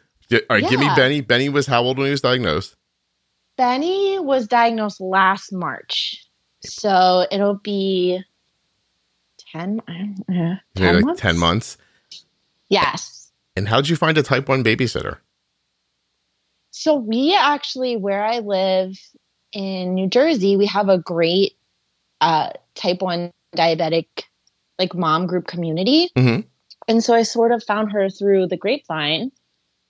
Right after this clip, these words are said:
Speaker 2: and one of our friends recommended her, and she's amazing.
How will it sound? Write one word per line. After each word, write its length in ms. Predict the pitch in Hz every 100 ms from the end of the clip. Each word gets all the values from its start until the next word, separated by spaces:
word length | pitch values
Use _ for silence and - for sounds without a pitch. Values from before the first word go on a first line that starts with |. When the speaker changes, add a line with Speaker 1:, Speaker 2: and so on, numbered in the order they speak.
| _ _ _ -
Speaker 2:
and 760 | 208 202 196 196 196 196 202 196 - - -
one 200 | 208 202
of 60 |
our 120 | 208
friends 340 | 202 196 190 190
recommended 460 | 185 196 180 180
her, 120 | 180 175
and 100 | 175
she's 160 | - 196
amazing. 580 | 196 190 170 143 214